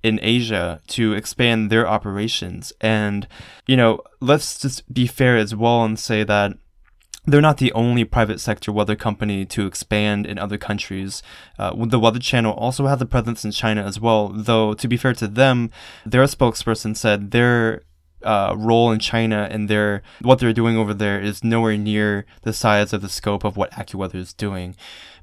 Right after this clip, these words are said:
But it gets really interesting because then AccuWeather is working with the Chinese government to provide weather forecasts. And there is a conflict of interest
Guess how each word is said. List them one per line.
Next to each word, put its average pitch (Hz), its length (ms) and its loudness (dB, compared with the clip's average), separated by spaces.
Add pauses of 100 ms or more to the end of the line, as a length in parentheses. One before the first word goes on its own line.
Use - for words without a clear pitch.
But 117 300 4 (400)
it 135 140 4
gets 156 260 2
really 165 180 4
interesting 117 600 -2
because 104 720 -2 (320)
then 127 600 4
AccuWeather 113 760 4
is 107 200 -6
working 107 520 0
with 107 120 -2
the 113 60 -6
Chinese 107 360 -2
government 107 420 -2
to - 120 -6
provide 101 360 0
weather 95 180 -4
forecasts. - 720 -4 (380)
And 120 180 2
there 117 80 4
is 110 120 0
a 107 40 -10
conflict 110 460 -2
of 92 160 -6
interest 101 460 -4